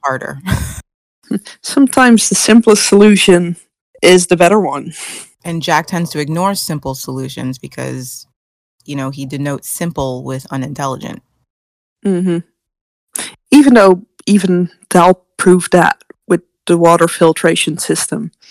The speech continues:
Speaker 1: Hmm.
Speaker 2: He was thinking of all sorts of crazy, crazy difficult ways to do that. And here J-, here Dal came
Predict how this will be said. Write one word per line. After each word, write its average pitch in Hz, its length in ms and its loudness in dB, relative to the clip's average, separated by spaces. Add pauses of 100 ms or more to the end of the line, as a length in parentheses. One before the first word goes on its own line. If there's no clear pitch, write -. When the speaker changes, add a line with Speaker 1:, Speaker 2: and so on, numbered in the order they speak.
(140)
Speaker 1:
Hmm. 165 520 -8 (760)
Speaker 2:
He 285 120 6
was 277 140 6
thinking 202 320 4
of 190 120 2 (160)
all 269 260 6
sorts 226 420 2
of - 140 -16
crazy, 208 520 0 (420)
crazy 208 440 0
difficult 185 640 0
ways 175 400 2
to 180 100 -6
do 175 220 2
that. 175 300 -2 (200)
And 170 160 -4
here 165 220 4
J-, - 180 -10 (280)
here 185 220 6
Dal 170 320 2
came 165 600 -2